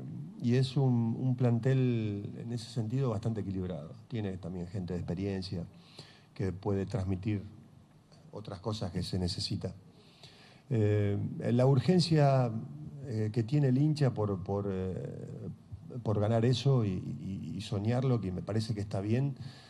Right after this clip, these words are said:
eh, por ahí, eh, no va de la mano del tiempo que tiene uno para, para lograr que el equipo funcione. Pero vamos a tratar de,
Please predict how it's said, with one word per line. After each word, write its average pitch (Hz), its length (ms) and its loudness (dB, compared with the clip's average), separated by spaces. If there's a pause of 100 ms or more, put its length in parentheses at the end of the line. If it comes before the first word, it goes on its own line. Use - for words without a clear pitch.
(260)
eh, 143 240 -8
por 101 180 -2
ahí, 113 200 4
eh, 101 880 0
no 104 160 -4
va 113 140 2
de 107 80 0
la 101 100 -4
mano 113 220 -2
del 92 160 -4
tiempo 104 260 -4
que 92 80 -4
tiene 92 240 -2
uno 95 280 -4
para, 80 200 -14 (340)
para 87 200 -4
lograr 92 320 -2
que 90 80 -6
el 85 80 -4
equipo 87 260 -6
funcione. 82 640 -6
Pero 90 420 0
vamos 98 380 -2
a - 20 -4
tratar 104 400 0
de, 98 240 0